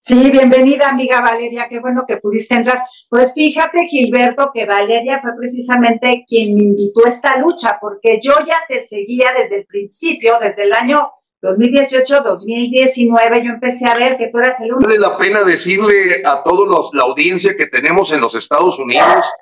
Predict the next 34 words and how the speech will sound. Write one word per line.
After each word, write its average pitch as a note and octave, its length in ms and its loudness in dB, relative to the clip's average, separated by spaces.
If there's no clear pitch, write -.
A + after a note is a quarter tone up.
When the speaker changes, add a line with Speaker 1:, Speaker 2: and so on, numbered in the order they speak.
Speaker 2:
bueno, B3 220 0
en G3+ 100 -6
todo A#3 220 2
el G3+ 80 0
mundo, G3+ 360 2
porque D3+ 540 -2
por D3+ 220 2
Notify G3+ 680 0
llegamos D#3+ 500 -2
a D3 60 0
muchísimos E3 920 0
mexicanos D#3 1040 -2
y D3 160 -2
también A#3 480 0
hispanos G3 680 0
en E3+ 120 0
general D3+ 680 0
que D#3 100 -2
les D3 220 -2
interesa E3 480 0
la E3+ 100 2
lucha F3+ 320 0
que C#3+ 100 -2
vivimos E3+ 460 0
en F3 140 2
México. - 680 -4
Y C#3 180 0
yo F#3+ 160 2
quiero G3+ 240 6
decirles F3+ 640 0
que C#3+ 120 -2
así D#3 280 -4
como F3 340 0
Kenia E3 640 0